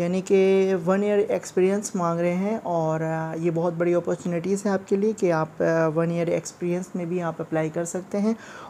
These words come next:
और बहुत, अ, मेरे जहाँ तक ख्याल है कि आप सबको जो कि bachelor हैं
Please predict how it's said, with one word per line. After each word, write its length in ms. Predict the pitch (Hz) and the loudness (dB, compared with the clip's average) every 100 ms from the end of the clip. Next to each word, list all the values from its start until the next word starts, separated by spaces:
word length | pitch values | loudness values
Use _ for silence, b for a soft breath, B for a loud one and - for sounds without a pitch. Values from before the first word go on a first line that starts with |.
| - | -6
और 380 | 170 175 170 175 | 0 2 4 2
बहुत, 400 | 165 185 190 226 - - - | 2 -2 2 0 0 -8 2
अ, 40 | 180 175 175 175 175 175 175 - - 180 180 175 175 | 2 4 2 2 2 0 -2 -8 -6 -2 -2 -2 0
मेरे 320 | 180 202 214 | 4 4 4
जहाँ 180 | 202 196 | 2 0
तक 160 | 202 202 | -2 -2
ख्याल 200 | 185 190 | 0 0
है 60 | |
कि 140 | 196 214 - | 0 -2 0
आप 280 | 165 165 - | 0 0 -4
सबको 760 | - 190 196 - 190 185 185 - 170 | -6 -6 -6 -2 2 2 2 -4 -8
जो 160 | 165 | -6
कि 100 | 160 | -4
bachelor 460 | 160 156 156 180 185 | -2 -2 -2 -2 0
हैं 200 | 196 208 | 0 -2